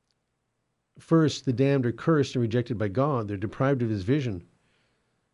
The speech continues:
and, you know, the possession of which alone is, is eternal happiness. And then they're gonna suffer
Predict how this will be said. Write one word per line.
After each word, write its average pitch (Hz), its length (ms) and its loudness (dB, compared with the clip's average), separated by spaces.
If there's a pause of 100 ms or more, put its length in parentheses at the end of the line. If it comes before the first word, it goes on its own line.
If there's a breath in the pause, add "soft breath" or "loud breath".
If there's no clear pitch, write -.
(120)
and, 107 300 -4
you 110 140 -2
know, 104 80 -2
the 95 40 -6
possession 127 380 2
of 113 60 2
which 110 120 -2
alone 110 480 0
is, 107 240 -4
is 107 140 -4
eternal 98 360 -2
happiness. 120 500 -4 (840)
And 143 140 2
then 170 80 4
they're 170 100 4
gonna 147 380 -2
suffer 127 640 0